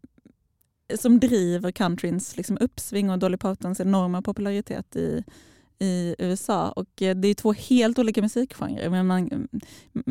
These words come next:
man bete-, man börjar tänka lite på det när man liksom ser det stora intresset för epadunk. Hur Fredrik Strage skriver att han lyssnar på, eh, epadunk <laughs> när han ska kallbada eller vad det var. Att, alltså, det finns någonting i att så här, vi är alla från en liten stad från början. Vi har alla någon gång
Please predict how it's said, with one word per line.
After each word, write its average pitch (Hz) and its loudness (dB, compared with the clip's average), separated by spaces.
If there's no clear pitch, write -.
man 214 2
bete-, - -2
man 233 6
börjar 226 6
tänka 262 4
lite 240 0
på - -4
det 170 0
när 175 0
man 175 0
liksom 170 -4
ser 175 2
det 190 -2
stora 185 2
intresset 254 0
för 190 0
epadunk. 170 -4
Hur 180 -4
Fredrik 190 -4
Strage 214 0
skriver 160 -4
att 156 -8
han 170 -2
lyssnar 170 -8
på, 170 -6
eh, 180 -2
epadunk 180 -2
<laughs> - -4
när 262 6
han 180 0
ska 160 -2
kallbada 190 -2
eller 185 -6
vad 190 -6
det 170 -4
var. - -6
Att, 220 0
alltså, 240 4
det 240 2
finns 269 6
någonting 254 8
i 190 6
att 196 4
så 190 2
här, 190 4
vi 196 4
är - 2
alla 202 2
från 208 2
en 196 4
liten 190 0
stad 190 -2
från 185 0
början. 185 2
Vi 180 2
har - 0
alla 185 2
någon 175 0
gång 175 0